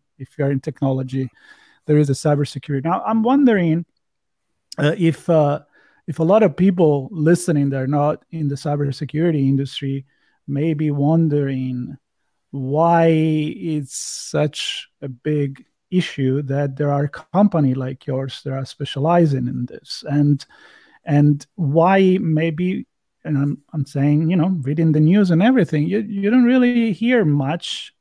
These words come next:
unless something really bad happens. So how, how much is this a relevant topic in, for schools and, and institutions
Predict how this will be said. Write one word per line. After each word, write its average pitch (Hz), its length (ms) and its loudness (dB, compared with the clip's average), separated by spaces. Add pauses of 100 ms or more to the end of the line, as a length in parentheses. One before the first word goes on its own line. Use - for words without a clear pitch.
(180)
unless 156 600 -2
something 139 420 0
really 131 280 -2
bad 127 200 -4
happens. 123 640 -8
So 151 140 0
how, 226 480 2 (560)
how 254 300 4
much 220 480 2
is 170 480 -2 (640)
this 165 560 2
a 135 80 0
relevant 147 840 0 (280)
topic 175 680 -6 (120)
in, 180 640 -6
for 151 180 -6
schools 214 640 -2 (120)
and, 151 360 -2
and 143 100 0
institutions 185 880 0